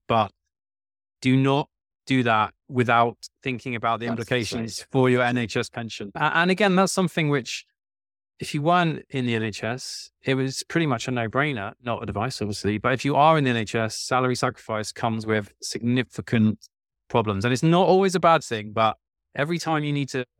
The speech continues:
Speaker 1: consult a tax advisor for you, buy a car and salary sacrifice, just makes me think, just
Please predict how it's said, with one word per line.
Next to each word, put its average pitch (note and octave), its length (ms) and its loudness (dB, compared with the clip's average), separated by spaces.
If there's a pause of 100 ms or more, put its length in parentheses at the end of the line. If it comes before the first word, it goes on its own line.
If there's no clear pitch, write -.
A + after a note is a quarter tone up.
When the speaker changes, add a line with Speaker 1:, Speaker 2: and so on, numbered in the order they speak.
Speaker 1:
consult B2+ 420 -6
a A2+ 300 -10 (240)
tax - 240 0
advisor G#2+ 500 2 (320)
for B2+ 180 2
you, A2+ 400 0
buy A#2 220 -2
a G#2+ 40 -8
car A#2+ 300 -6
and G#2 120 -8
salary A2 180 -10
sacrifice, G#2 500 -8
just - 200 -4
makes A2 160 -4
me A2+ 80 -6
think, A2+ 280 0 (120)
just - 160 -2